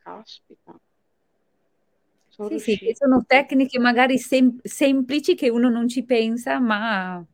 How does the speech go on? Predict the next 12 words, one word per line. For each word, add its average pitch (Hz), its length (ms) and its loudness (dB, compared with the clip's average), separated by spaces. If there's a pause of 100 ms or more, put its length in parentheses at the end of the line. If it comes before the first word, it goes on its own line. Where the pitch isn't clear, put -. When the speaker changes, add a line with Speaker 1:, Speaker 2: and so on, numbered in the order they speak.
(200)
Speaker 2:
efficaci. 190 800 -8 (580)
Sì, - 280 -12
sì. - 260 -14
Speaker 1:
Sì. 196 140 -20 (840)
Speaker 2:
Bene. 185 640 2 (560)
Ehm, 254 600 8 (220)
un'altra 320 440 0
domanda 175 480 -2
ti 190 120 -10
faccio. 190 560 -4 (100)
Speaker 1:
Sì. 311 240 -2 (320)
Speaker 2:
Ehm, 202 440 -2